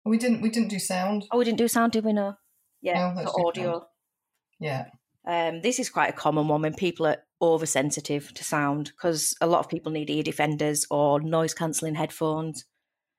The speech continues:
Speaker 1: Yeah.
Speaker 2: I go both ways with audio. I can't stand when more than one person talks at the same time.
Speaker 1: Yes.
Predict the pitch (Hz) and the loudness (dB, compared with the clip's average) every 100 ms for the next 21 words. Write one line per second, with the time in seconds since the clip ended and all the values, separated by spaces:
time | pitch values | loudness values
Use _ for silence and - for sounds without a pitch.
0 | _ _ _ 175 160 131 - - 202 190 | _ _ _ -4 -2 -2 0 0 2 0
1 | 175 170 - 156 156 147 160 151 151 147 | 2 2 2 -2 0 -2 0 0 0 -2
2 | 147 143 - _ _ _ _ _ _ _ | -4 -6 -12 _ _ _ _ _ _ _
3 | _ _ _ _ _ 156 - 180 180 180 | _ _ _ _ _ -8 -2 -2 0 0
4 | 170 175 170 165 165 160 160 170 160 170 | 0 0 2 2 2 0 0 0 0 -4
5 | 160 160 151 - - - 160 156 160 165 | 0 0 0 -2 -4 -2 -2 -2 -2 -2
6 | 185 - _ _ _ _ _ _ - 113 | -6 -10 _ _ _ _ _ _ -8 -6
7 | 113 - - | -6 -12 -20